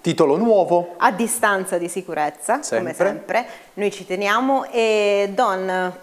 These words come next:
Speaker 2: mm, che mi dici? Vogliamo ricominciare? Abbiamo cambiato, eh, titolo al nostro programma della domenica. E, mm, perché? Perché c'è un motivo. Si ricomincia, si rinasce.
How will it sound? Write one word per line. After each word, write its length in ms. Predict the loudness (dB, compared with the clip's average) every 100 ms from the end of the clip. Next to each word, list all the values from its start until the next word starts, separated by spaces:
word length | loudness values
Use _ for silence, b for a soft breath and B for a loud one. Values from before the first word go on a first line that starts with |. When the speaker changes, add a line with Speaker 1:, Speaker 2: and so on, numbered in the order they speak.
| -16 -10
Speaker 2:
mm, 300 | -8 -6 -8 -2
che 120 | 0
mi 120 | 0
dici? 160 | 0 0
Vogliamo 280 | 0 2 2
ricominciare? 640 | 2 2 0 0 2 2
Abbiamo 200 | 0 -2
cambiato, 580 | 0 0 0 0 -2 -2
eh, 300 | 0 2 0
titolo 420 | 0 0 2 2 2
al 120 | 0
nostro 320 | -4 -6 -8
programma 640 | -4 0 0 0 -2 -6
della 200 | -4 -4
domenica. 640 | -2 0 0 0 0 0 -2 B B B B
E, 640 | -2 0 2 2 2 2 -2
mm, 240 | -6 -12 -14 -16 -10
perché? 320 | -8 -4 -2 -2
Perché 200 | -4 -10
c'è 120 | -12
un 120 | -12
motivo. 480 | -12 -10 -10 -10 -14 -18
Si 160 | -8 -6
ricomincia, 640 | -4 -6 -8 -10 -12 -10
si 120 | -8
rinasce. 680 | -6 -6 -8 -10 -12 -12